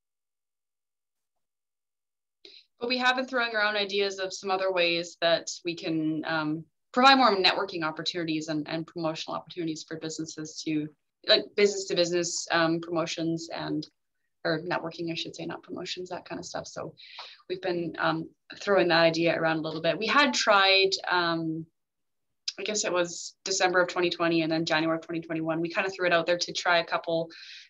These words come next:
virtual networking, um, sessions, just laid back, no schedule, um, or itinerary, just kind of, um, open up the floor virtually. Um, didn't get a lot of feedback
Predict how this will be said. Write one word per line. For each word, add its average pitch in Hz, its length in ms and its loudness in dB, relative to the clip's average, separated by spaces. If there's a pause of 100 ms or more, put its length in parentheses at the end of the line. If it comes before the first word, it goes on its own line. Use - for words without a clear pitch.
(120)
virtual 196 380 4
networking, 175 720 2
um, 160 280 2
sessions, 165 880 -4 (340)
just - 360 -4
laid 170 200 6
back, 165 340 6
no 175 240 2
schedule, 170 720 -2 (160)
um, 160 300 -4
or 165 100 0
itinerary, 165 520 0
just - 340 -10
kind 175 160 0
of, 311 100 -2 (1200)
um, 165 320 -4
open 175 220 -2
up - 80 -2
the 175 80 -8
floor 175 260 2
virtually. 170 720 0 (140)
Um, 160 400 -2
didn't 190 240 2
get 185 80 4
a 175 60 4
lot 190 160 6
of 202 100 -2
feedback 202 420 2